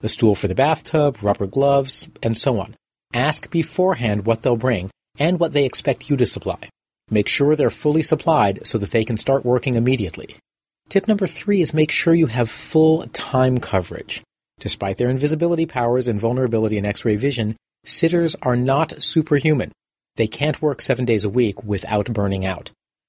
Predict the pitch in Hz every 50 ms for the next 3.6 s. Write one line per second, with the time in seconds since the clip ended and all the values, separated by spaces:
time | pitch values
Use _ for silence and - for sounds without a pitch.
0 | _ _ - 139 151 - 202 185 - 113 - - - - - 165 165 156 139 123
1 | 131 120 - 127 110 101 - - 104 92 - 104 - 113 - _ _ _ _ _
2 | 143 123 120 127 147 151 - 165 - - 139 127 120 117 107 - 95 - - 123
3 | 117 127 139 151 147 165 165 156 165 170 190 214